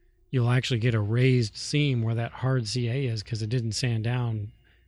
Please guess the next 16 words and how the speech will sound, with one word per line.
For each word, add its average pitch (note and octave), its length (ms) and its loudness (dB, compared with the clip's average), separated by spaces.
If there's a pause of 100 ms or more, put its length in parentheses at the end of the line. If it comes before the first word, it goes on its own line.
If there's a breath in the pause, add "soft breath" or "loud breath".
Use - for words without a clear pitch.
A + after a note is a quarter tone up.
(120 soft breath)
as A2+ 220 -4
fast A#2 420 -2
as G#2+ 140 -2
the A2 80 -4
balsa A2+ 380 -2
around A2 380 -4
it. - 140 -14
So C3 320 -12
that's D3 220 -4
why B2+ 160 2
I A#2+ 40 2
like A2 220 0
to A#2+ 80 -4
use A2+ 200 -2
wood A#2 180 0
glue. B2 260 -2